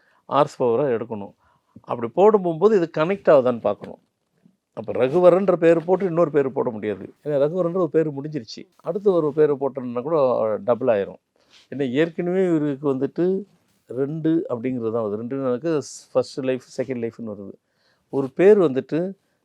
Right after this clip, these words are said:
பிரேக் பண்ணி அப்படி வரக்கூடாது. கண்டினியூஸா இருக்கணும், கண்டினியூட்டி இருக்கணும். அப்ப அந்த பேர் என்னன்னு இனிஷியல் தெரிஞ்சிருச்சுன்னா அதை அப்படியே கட்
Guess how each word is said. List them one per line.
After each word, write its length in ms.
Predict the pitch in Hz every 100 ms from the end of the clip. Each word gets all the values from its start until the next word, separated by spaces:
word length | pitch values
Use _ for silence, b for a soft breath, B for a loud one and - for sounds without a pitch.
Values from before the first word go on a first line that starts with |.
| -
பிரேக் 380 | 104 135 180 175
பண்ணி 340 | 151 139 143 180 - _ _
அப்படி 240 | - 104 101
வரக்கூடாது. 440 | 98 98 95 92 - _ -
கண்டினியூஸா 640 | 160 170 202 185 165 175 139
இருக்கணும், 320 | 135 135 165 -
கண்டினியூட்டி 460 | 165 208 190 143 110
இருக்கணும். 300 | 95 92 - _ _ _ b b b _
அப்ப 140 | 127 175 143
அந்த 160 | 127 147
பேர் 160 | 190 170
என்னன்னு 260 | 151 156 147
இனிஷியல் 340 | 147 175 156 147
தெரிஞ்சிருச்சுன்னா 500 | 135 127 117 160 214 - b b _
அதை 160 | 143 135
அப்படியே 220 | 131 147 135
கட் 280 | 135 -